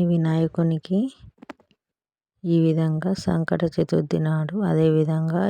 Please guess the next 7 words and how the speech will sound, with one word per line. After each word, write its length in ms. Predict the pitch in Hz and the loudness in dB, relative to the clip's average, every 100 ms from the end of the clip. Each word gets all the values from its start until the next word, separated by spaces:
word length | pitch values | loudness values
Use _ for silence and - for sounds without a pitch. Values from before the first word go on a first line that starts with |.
| 185 | 0
ఈసారి 520 | 160 - 165 160 185 240 254 _ _ _ _ _ 170 | 0 0 0 0 0 -4 -6 _ _ _ _ _ -6
మంగళవారం 840 | 160 160 160 160 156 156 151 175 240 285 _ _ - - - - | -2 2 4 4 4 2 2 0 0 -4 _ _ -20 -20 -18 -4
చతుర్థి 600 | 180 - 180 - - 185 - | -2 2 0 -2 -2 -2 2
తిథి 320 | 180 156 185 202 170 | 2 4 2 4 4
రావడం 460 | 160 160 160 175 214 254 - | 4 2 0 0 0 -2 -4
చాలా 440 | - 156 160 165 170 170 | 0 0 2 2 2 2
విశేషం. 600 | 160 - 165 160 - 208 | 0 0 -2 0 -2 -2